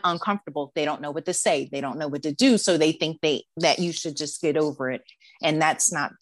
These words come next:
the way to go. Um, also, there's no book that determines, um, how you grieve or the time frame that you grieve or moving o-,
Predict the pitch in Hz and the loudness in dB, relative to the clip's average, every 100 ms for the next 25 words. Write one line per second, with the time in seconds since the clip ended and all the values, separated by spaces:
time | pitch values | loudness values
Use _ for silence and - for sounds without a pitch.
0 | - 165 151 143 135 - 151 151 127 143 | -4 0 2 0 -2 -8 -2 0 0 -4
1 | - - - - - - _ 180 180 - | -14 -20 -20 -20 -20 -20 _ 2 2 4
2 | 220 247 - 170 151 151 175 _ _ _ | 4 4 0 -2 -2 -6 -12 _ _ _
3 | _ _ _ _ _ _ _ _ _ - | _ _ _ _ _ _ _ _ _ -2
4 | 208 220 220 214 196 185 180 147 - _ | 2 2 2 2 2 2 0 -4 -14 _
5 | 233 240 240 185 175 175 165 - 208 196 | 2 2 2 -4 -4 -8 -10 -6 -4 -2
6 | 170 143 139 135 - 170 151 147 135 135 | -4 -4 -8 -10 -4 0 2 0 -4 -8
7 | 151 - _ _ _ _ - - 202 220 | -14 -18 _ _ _ _ -10 -2 4 8
8 | 214 165 165 180 185 180 170 156 147 143 | 8 6 4 4 4 2 -2 0 2 4
9 | 143 - - - 170 - 208 190 190 - | 2 -2 -12 -2 0 0 0 2 0 -2
10 | 190 175 175 165 165 170 180 - 160 165 | -6 -6 -6 0 0 0 -2 -4 -2 0
11 | 180 175 165 147 143 143 143 143 - - | 0 -2 -2 -2 -2 -2 -4 -6 -12 -20
12 | - _ _ _ _ - 190 202 208 196 | -20 _ _ _ _ 4 8 8 8 6
13 | 190 196 196 202 | 6 6 6 4